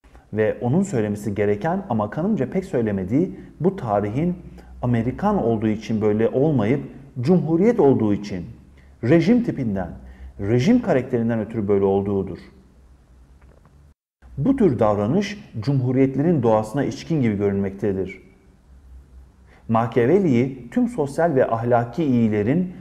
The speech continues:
ahlaken şüpheli araçlarla tesis edildiğini düşünmeye iten şey, onun cumhuriyetçi Roma siyasetine,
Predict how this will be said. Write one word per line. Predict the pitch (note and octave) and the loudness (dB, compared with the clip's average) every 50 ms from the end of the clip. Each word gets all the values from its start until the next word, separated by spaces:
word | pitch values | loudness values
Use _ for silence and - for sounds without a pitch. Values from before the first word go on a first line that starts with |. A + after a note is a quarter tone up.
| - - - | -16 -10 -6
ahlaken | A#2 A2+ G#2+ A2+ C3 E3 F3 F#3 F3+ - A#2 G#2+ | -6 -4 -4 -4 -2 -2 -2 -2 -2 -4 -6 -8
şüpheli | G#2 - - - - C#3 C#3 E3+ - | -8 -8 -10 -10 -6 -4 -2 -2 0
araçlarla | A2 A#2 A#2 A#2 A#2 - - C#3 C3+ B2+ A2+ A2 - | 0 0 0 -2 -2 -2 -4 -2 0 0 0 -2 -4
tesis | - C3 B2 B2 - G3 - E3 | -4 -4 -4 -4 -4 -4 0 0
edildiğini | C3 A#2 A2 G#2+ G#2 G#2+ G#2 G#2 G2 | 0 0 0 -2 -2 -2 -2 -2 -4
düşünmeye | F#2+ G2 - - A2 A2 G#2+ G#2 | -6 -8 -10 -10 -6 -4 -2 -2
iten | G2 G2+ - A#2 G#2+ A2 | -4 -4 -4 -6 -6 -6
şey, | A2 - D3 E3+ G#3+ C4+ - - - - - - - - - _ _ _ _ _ _ _ _ _ _ _ _ _ _ _ _ _ _ _ _ - - - - - - - | -6 -4 -2 0 0 0 -2 -8 -12 -18 -20 -20 -20 -20 -20 _ _ _ _ _ _ _ _ _ _ _ _ _ _ _ _ _ _ _ _ -20 -20 -20 -20 -18 -8 -2
onun | A2+ A2+ B2 D#3+ F3+ E3+ | 0 2 4 4 4 4
cumhuriyetçi | A#2 B2+ B2 B2 B2 B2+ B2 B2+ B2 B2 - A#3+ G#3+ | 4 2 2 2 4 4 4 4 2 2 0 0 2
Roma | F3 F3+ G3 G#3+ F#3 | 4 4 4 4 2
siyasetine, | - - - A2 G2 F#2+ - - - - - G#2 G2 F2+ F2 | 0 0 0 0 0 0 0 -4 -10 -8 -6 -6 -6 -6 -6